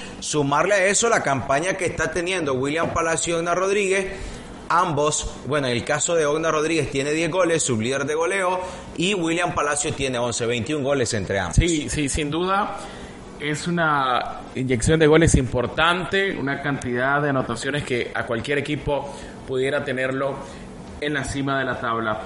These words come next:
Speaker 2: Ya el partido contra el A R T Jalapa será el domingo a las tres de la tarde.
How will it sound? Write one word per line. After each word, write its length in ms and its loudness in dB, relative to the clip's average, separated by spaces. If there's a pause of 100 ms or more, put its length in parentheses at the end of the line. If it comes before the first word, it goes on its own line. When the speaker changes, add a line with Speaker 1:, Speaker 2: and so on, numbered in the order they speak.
(460)
Speaker 2:
Ya 520 0
el 260 -2
partido 480 -2
contra 300 -2
el 80 0
A 80 4
R 160 0
T 100 -4
Jalapa 340 -2
será 220 -2
el 100 0
domingo 360 -2
a 20 -2
las 160 -4
tres 160 -2
de 80 -2
la 140 -2
tarde. 440 2